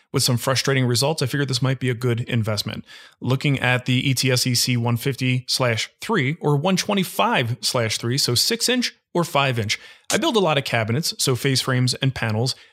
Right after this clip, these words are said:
Obviously, the six inch would be great, but would it be too big to effectively sand a one and a half inch face frame?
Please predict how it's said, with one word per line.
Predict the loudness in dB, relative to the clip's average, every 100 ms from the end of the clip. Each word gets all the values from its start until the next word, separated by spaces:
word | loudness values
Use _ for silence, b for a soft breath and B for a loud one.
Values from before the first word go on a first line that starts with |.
| B
Obviously, | 0 2 2 2
the | 0
six | 0 0 0
inch | 0
would | -2
be | -4
great, | -2 0 0 0
but | 0 0 -2 _
would | 0 2
it | 2 0 0
be | 0
too | 0 0 -2
big | 0 -2 0
to | 0
effectively | 0 -2 -2 0 0
sand | 0 2 2
a |
one | 0 0
and | 0
a |
half | 0 0 0
inch | -2 -2
face | -4 -4 -2
frame? | -2 -2